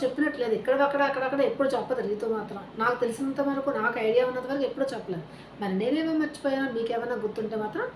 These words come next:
కామెంట్ చేసి చెప్పండి. చాలా ఇంట్రెస్టింగ్‌గా ఉన్నది నామినేషన్స్ అవి, టాస్క్‌లు అవి పెట్టడం. తర్వాత, ఆ, డైస్ టాస్క్ అనేది పెడుతూ ఉంటారు. అది పూర్తిగా కెప్టెన్ చేతిలో ఉంటుంది. అదేంటంటే డైస్ వేస్తూ ఉంటాడు. అదేంటంటే కెప్టెన్ ఒకే పార్టీ, ఒకే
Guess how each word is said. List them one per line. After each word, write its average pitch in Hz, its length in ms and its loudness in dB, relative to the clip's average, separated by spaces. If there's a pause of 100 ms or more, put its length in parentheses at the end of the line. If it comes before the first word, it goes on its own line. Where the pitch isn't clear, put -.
(360)
కామెంట్ 226 340 2
చేసి 226 200 -4
చెప్పండి. 226 520 -2 (460)
చాలా 277 200 10
ఇంట్రెస్టింగ్‌గా 262 640 2
ఉన్నది 247 240 2
నామినేషన్స్ 226 640 -2
అవి, 233 140 2
టాస్క్‌లు 220 440 -2
అవి 233 100 -4
పెట్టడం. 226 360 -4
తర్వాత, 247 400 0 (580)
ఆ, 226 40 4
డైస్ 240 380 6
టాస్క్ 269 280 2
అనేది 233 220 4
పెడుతూ 220 300 -2
ఉంటారు. 240 280 0
అది 220 120 2
పూర్తిగా 302 580 2 (380)
కెప్టెన్ 254 340 2 (280)
చేతిలో 233 300 2
ఉంటుంది. 226 540 2 (360)
అదేంటంటే 262 460 8
డైస్ 247 360 6
వేస్తూ 254 300 6
ఉంటాడు. 240 500 0 (220)
అదేంటంటే 311 480 6
కెప్టెన్ 285 380 2
ఒకే 226 360 4
పార్టీ, 311 360 0 (140)
ఒకే 311 340 2